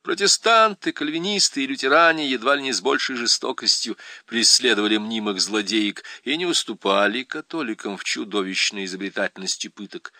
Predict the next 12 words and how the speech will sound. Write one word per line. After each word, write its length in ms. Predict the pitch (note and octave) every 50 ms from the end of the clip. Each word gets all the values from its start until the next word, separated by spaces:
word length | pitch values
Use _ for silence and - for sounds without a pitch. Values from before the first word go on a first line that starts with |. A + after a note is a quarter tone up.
| - - _ _
И 160 | - F#2+ F#2+
книга, 560 | - - - C3 D#3 E3 D3 A2 G2+ F2 - _ _ _ _ _ _ _ _ _ _ _ _ _ _ _ _ _ _
лежащая 600 | - - E2 E2 F#2 A2 A2+ - - - G2 F2+
перед 260 | E2 - E2+ F2+ E2+
вами, 320 | D#2+ E2+ F#2+ G2+ F#2+ F2 E2+
это 300 | F2+ G#2 A2+ - A#2+ B2
не 100 | C3 C#3+
начало, 640 | D3+ C#3+ D#3+ - - - D3+ D3 C#3+ A#2+ F#2 - _ _ _ _ _ _ _ _ _ _ _ _ _ _ _ _ _ _ _ _ _ _ _ _ _ _
а 80 | - F2+
результат 880 | F2+ F2+ E2 E2+ E2 D#2 _ _ - A2+ C#3+ D3+ - - - - - -
вековых 720 | - F2 A#2 B2+ - - C3+ B2 G#2+ G#2+ B2+ B2+ - - B2+
экспериментов 1160 | A2 - - - - - - F2+ A2 G#2+ G#2+ G#2+ G#2+ G#2 G2 - G#2 G2 - - - -